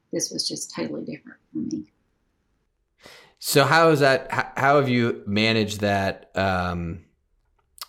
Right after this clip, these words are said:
Speaker 2: you know, mentally in terms of knowing the person that you were before and
Speaker 1: Mm-hmm.
Speaker 2: watching that change? And, and actually, same question to you, Abby. How has that,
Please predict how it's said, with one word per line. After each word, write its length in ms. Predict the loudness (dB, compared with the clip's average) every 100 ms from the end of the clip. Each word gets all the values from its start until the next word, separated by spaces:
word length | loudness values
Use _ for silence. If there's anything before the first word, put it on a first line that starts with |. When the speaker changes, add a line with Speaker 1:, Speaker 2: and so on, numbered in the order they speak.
| _
Speaker 2:
you 80 | -4
know, 100 | -2
mentally 640 | 0 -2 -2 -2 -2 -4 -6
in 140 | -6
terms 320 | -2 -4 -2
of 360 | -2 -2 -4 -12 _ _ -2
knowing 400 | 2 2 2 0
the 80 |
person 460 | -2 0 0 0 -2
that 180 | -2 -4
you 120 | -6
were 520 | -2 0 0 -2 -6 _ _ -10
before 1000 | -10 -8 0 4 4 2 0 -2 -6 -12 _ _ _
and 140 | -2
Speaker 1:
Mm-hmm. 60 | 0
Speaker 2:
watching 320 | 0 0 -2
that 200 | -2 -4
change? 500 | -4 -4 -2 -2 -4
And, 220 | -4 -4 -2
and 120 | 0
actually, 340 | -2 0 -2
same 220 | 0 -2 -2
question 320 | -4 -4 -8
to 100 | -6
you, 240 | -2 0
Abby. 260 | 0 -2 -4
How 200 | 0 0
has 140 | 0 0
that, 340 | 0 -2 -4